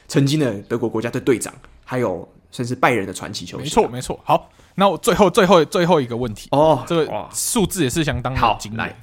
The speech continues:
Speaker 2: 就是请问哪一个国家在单届的世界杯进过最多球？
Speaker 1: 嗯，对，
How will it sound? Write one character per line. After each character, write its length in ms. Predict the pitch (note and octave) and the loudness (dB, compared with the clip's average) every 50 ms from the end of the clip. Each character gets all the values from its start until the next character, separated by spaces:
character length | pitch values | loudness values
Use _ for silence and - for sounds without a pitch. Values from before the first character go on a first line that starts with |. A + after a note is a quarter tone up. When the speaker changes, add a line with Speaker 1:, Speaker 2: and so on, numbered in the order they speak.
| - - - - - _ _ _ - | -20 -20 -20 -20 -20 _ _ _ -10
Speaker 2:
就 80 | - E3+ | -4 -2
是 160 | G3+ F#3+ - _ _ _ - | -2 -2 -4 _ _ _ -10
请 300 | - - D3+ - A#2 C3 | -8 -6 -6 -4 0 4
问 280 | D#3 F3+ E3+ C3 A2 - _ _ _ | 6 6 6 6 2 -6 _ _ _
哪 220 | - B2+ A#2 A2 A#2+ | -8 -6 -4 -4 -4
一 60 | C3 | -4
个 100 | C3+ C3+ | -6 -6
国 280 | - - A#2 G#2 A2 - | -6 -6 -6 -6 -6 -4
家 180 | - C3+ B2 | -2 -2 0
在 160 | A#2+ - C#3+ | 2 0 0
单 400 | B2+ - - - C3+ C3+ C3+ C#3 | 0 -2 -2 -2 -2 -2 -2 -4
届 220 | - - D3+ B2+ G#2+ | -2 -2 -2 -2 -2
的 60 | A2 | -4
世 200 | - - - B2 | -6 -8 -8 -8
界 180 | - - A#2 G2+ | -6 -6 -6 -6
杯 300 | - - D2 - A#2+ - _ _ _ _ _ _ _ _ _ | -8 -10 -12 -12 -12 -16 _ _ _ _ _ _ _ _ _
进 160 | - C#3+ A#2+ | -8 -6 -6
过 180 | A2+ - A#2+ G#2+ | -4 -4 -4 -4
最 160 | - B2 G#2+ | -4 -6 -6
多 200 | F2+ - E2 E2+ | -6 -6 -8 -10
球？ 160 | - - - - | -10 -10 -8 -8
Speaker 1:
嗯， 560 | C3 C3+ C3+ C#3 C3+ C3 C3 C3 B2+ A2 B2 | -6 -4 -4 -4 -4 -4 -6 -6 -8 -8 -10
对， 140 | B2+ - | -10 -12